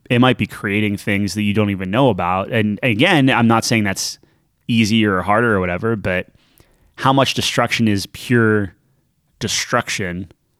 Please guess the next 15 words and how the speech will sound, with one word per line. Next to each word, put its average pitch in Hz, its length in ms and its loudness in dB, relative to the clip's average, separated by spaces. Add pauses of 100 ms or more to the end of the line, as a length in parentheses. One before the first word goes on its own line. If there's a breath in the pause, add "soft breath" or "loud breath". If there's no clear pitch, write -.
(340)
and 107 80 -2
how 110 100 0
much 110 220 0
of 104 60 -2
it 101 100 0
is 95 180 -2
just - 340 -4
kind 107 180 -2
of 92 80 -4
repurposing 95 960 -4
something 92 340 -8
into 90 320 -6
a, 90 200 -6
a 98 40 -6
new 90 500 -2